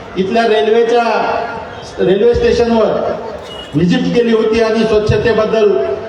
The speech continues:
तिथल्या स्वच्छतागृहाबद्दल मी डीआरएमला बोललो होतो. डीआरएमनी स्वतः व्हिजिट करून गेल्या महिन्यामध्ये पंधरा दिवस झाले असतील जास्तीत जास्त.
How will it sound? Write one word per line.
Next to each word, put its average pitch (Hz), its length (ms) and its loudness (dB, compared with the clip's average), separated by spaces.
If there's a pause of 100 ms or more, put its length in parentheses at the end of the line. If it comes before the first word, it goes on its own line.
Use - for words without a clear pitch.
(100)
तिथल्या 208 320 2 (760)
स्वच्छतागृहाबद्दल 214 1160 0 (280)
मी 180 200 0
डीआरएमला 208 540 2 (280)
बोललो 196 300 2
होतो. 190 560 0 (560)
डीआरएमनी 220 540 2
स्वतः 220 320 2
व्हिजिट 220 400 0
करून 220 340 0 (540)
गेल्या 208 200 2
महिन्यामध्ये 202 720 2 (1040)
पंधरा 202 260 2
दिवस 208 240 2
झाले 190 220 0
असतील 175 300 0
जास्तीत 139 280 -2
जास्त. 117 380 -4